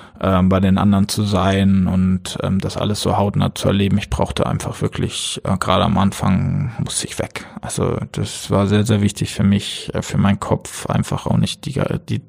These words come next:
jeden Tag das zu sehen, dass die jetzt da trainieren und dann die Spiele und so weiter. Es war sehr, sehr wichtig für mich, dass ich rauskomme und wegkomme und damit ich auch irgendwie mich, äh, ähm, ja, psychisch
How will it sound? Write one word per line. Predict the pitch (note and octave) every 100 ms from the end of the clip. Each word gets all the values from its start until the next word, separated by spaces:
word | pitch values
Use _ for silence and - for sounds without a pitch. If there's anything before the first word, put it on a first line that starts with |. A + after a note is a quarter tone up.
| _ -
jeden | G2+ G2 F#2+
Tag | - G#2+ -
das | G#2 -
zu | A2+
sehen, | G#2 G#2 G2+ G2
dass | F#2 -
die | G2+
jetzt | F#2+ - - _
da | - G2
trainieren | - - G2+ G2+ G2 G2
und | F#2+
dann | G2+ G#2
die |
Spiele | G2 - G#2+ G2+ G2 F#2+
und | F#2+
so | -
weiter. | F#2+ G2 - - - - - - -
Es | -
war | G#2+ G#2+
sehr, | G#2+ G2
sehr | G2+ F#2+
wichtig | F#2+ G2+ -
für | G2
mich, | F#2+ -
dass | G2 -
ich | - - - - -
rauskomme | F#2+ F#2+ - - F#2+ F#2
und | F#2+
wegkomme | F#2+ - F#2+ F#2+ F#2
und | F2+
damit | F#2+ F#2+ F#2
ich | -
auch | F#2+ F#2+ -
irgendwie | G2 F#2 F#2 - - _ _ _ _ _
mich, | G#2 - - -
äh, | F#2+ F#2+ F#2 F#2+
ähm, | F#2 F2+ F2 G2+ A#2 - _ -
ja, | F#2 F#2+ - - _ _ _ _ -
psychisch | - G#2 - - -